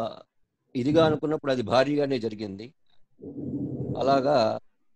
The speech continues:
జాతీయ తెలుగు కవి సమ్మేళనం రెండు వందల డెబ్బై మంది పైగా దేశవ్యాప్తంగా ఉన్న కవులతోటి జరిగింది. ఇంకా విశేషం ఏమిటి అంటే, ఈ రెండు వందల డెబ్బై మంది కూడా కేవలం ఉగాది అనే సబ్జెక్ట్ మీదే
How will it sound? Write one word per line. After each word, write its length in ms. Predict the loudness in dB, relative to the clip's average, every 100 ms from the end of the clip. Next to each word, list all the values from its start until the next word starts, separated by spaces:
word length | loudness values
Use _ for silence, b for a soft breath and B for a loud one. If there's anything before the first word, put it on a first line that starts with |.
| _ _ -2
జాతీయ 640 | 4 4 4 -2 -2 -4 -2
తెలుగు 260 | 0 0
కవి 260 | -2 -4 -2
సమ్మేళనం 640 | -2 -2 -2 -2 -4 -4
రెండు 220 | -2 -2 -2
వందల 280 | -2 -4
డెబ్బై 260 | -6 -6 -6
మంది 260 | -6 -8 -8
పైగా 380 | -6 -6 -6
దేశవ్యాప్తంగా 760 | -6 -8 -8 -10 -10 -10 -8 -8
ఉన్న 160 | -8 -10
కవులతోటి 960 | -8 -8 -8 -10 -12 _ -12 -12 -14 _ _ _ -6
జరిగింది. 480 | -4 -4 -8 -12 -16 _ _ _ _ _ -16 -12 -10 -8 -6 -6 -6 -8
ఇంకా 640 | -4 2 4 4 4 0 -8 _ -14 -8
విశేషం 440 | 0 0 0 0
ఏమిటి 360 | 0 0 -2 -4
అంటే, 360 | -6 -8 -8
ఈ 120 | -6
రెండు 280 | -4 0 2
వందల 240 | 2 0 -2
డెబ్బై 300 | -2 -2 -2
మంది 340 | -2 -4 -6
కూడా 380 | -8 -8 -8 -8 _ _ _ _ _ -12 -10 -10 -12 -6
కేవలం 440 | 0 2 2 2 0
ఉగాది 640 | -2 0 2 2 0 -6 -4
అనే 380 | -2 -2 -4 -8
సబ్జెక్ట్ 480 | -10 -8 -8 -8
మీదే 400 | -8 -6 -8 -10